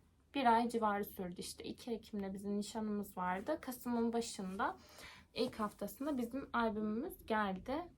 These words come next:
Ee, ama ben çok ısrar <laughs> ettim. Normalde iki ay falan sürüyormuş albüm. Ee, bir şekilde ısrar kıyamet sürekli mesaj atıp kendimi hatırlatıp, e, albümlerimize kavuştuk. E, fotoğraflar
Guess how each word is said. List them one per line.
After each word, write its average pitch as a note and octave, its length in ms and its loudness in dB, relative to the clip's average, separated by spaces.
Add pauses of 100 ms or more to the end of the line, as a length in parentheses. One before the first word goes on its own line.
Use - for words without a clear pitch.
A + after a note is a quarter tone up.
(120)
Ee, G#3 300 2
ama C4 220 2
ben A#3 140 4
çok A#3 200 -4
ısrar F#3 460 -2
<laughs> F3 40 -8
ettim. A3 280 0
Normalde A#3+ 500 6
iki B3 240 0
ay B3+ 160 4
falan A3+ 320 2
sürüyormuş G#3+ 600 -2 (100)
albüm. F3 400 -2 (600)
Ee, G3+ 840 -2 (1080)
bir C#4+ 60 2
şekilde A#3 540 0
ısrar A#3 400 -4
kıyamet A3 480 -2 (340)
sürekli A3+ 640 2
mesaj A#3 380 2
atıp - 280 -10
kendimi A3+ 300 2
hatırlatıp, A3+ 720 0 (280)
e, G#3+ 320 -2
albümlerimize G#3+ 1000 0
kavuştuk. - 880 -4 (500)
E, G#3+ 280 -2
fotoğraflar D4 1400 2